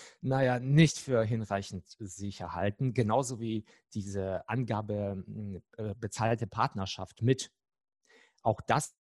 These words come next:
ist eine Möglichkeit, wenn man als Influencerin oder als Creator bei Instagram oder bei Facebook tätig ist, muss man ja sogar angeben,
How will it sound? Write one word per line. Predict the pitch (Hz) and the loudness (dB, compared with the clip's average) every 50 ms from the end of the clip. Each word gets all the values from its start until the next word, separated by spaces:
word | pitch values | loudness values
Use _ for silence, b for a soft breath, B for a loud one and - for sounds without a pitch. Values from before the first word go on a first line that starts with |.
| _ - | _ -10
ist | 139 131 - | -10 -8 -4
eine | - 120 113 | -2 -2 0
Möglichkeit, | 113 113 127 143 - - 151 - - - 135 123 113 | 0 0 0 -2 -2 -6 -8 -6 0 -2 -2 0 0
wenn | 107 | -4
man | 110 107 101 98 - _ _ _ _ _ | -4 -4 -4 -6 -10 _ _ _ _ _
als | - 98 95 - - | -14 -10 -10 -10 -10
Influencerin | - 113 117 110 - 113 104 101 - - 104 101 101 107 | -6 -6 -6 -4 -4 -4 -4 -4 -6 -8 -8 -6 -4 -4
oder | 98 95 | -4 -4
als | - - | -6 -8
Creator | - - 113 98 104 - - 107 | -8 -4 -2 -2 -2 -2 -2 -6
bei | 95 95 | -6 -6
Instagram | - - - - - 107 - 110 104 107 | -8 -8 -10 -10 -12 -10 -6 -4 -4 -2
oder | 101 95 95 | -2 -4 -6
bei | 85 95 95 | -8 -8 -10
Facebook | - - 104 101 - 104 92 - | -8 -10 -10 -10 -10 -14 -12 -8
tätig | - 101 - 135 120 - | -10 -8 -6 -8 -8 -8
ist, | - - - | -10 -6 -4
muss | 120 113 131 180 - - | 0 4 4 4 4 2
man | 131 110 98 | -2 -2 -2
ja | 87 95 | -4 -6
sogar | 92 110 101 104 80 | -8 -8 -6 -6 -4
angeben, | 73 113 131 107 98 98 95 85 90 110 135 | -4 -4 -4 -4 -4 -6 -6 -4 -4 -6 -6